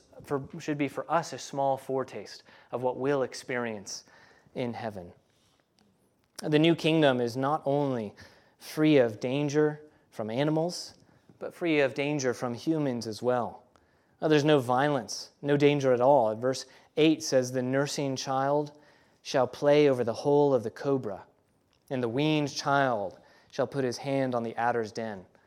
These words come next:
Now, that word "adder," we think, is just a, a word saying that, that means venomous snake. Venomous snake.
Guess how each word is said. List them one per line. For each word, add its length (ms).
Now, 80
that 140
word 220
"adder," 560
we 180
think, 220
is 100
just 220
a, 400
a 80
word 320
saying 280
that, 240
that 120
means 280
venomous 580
snake. 500
Venomous 640
snake. 440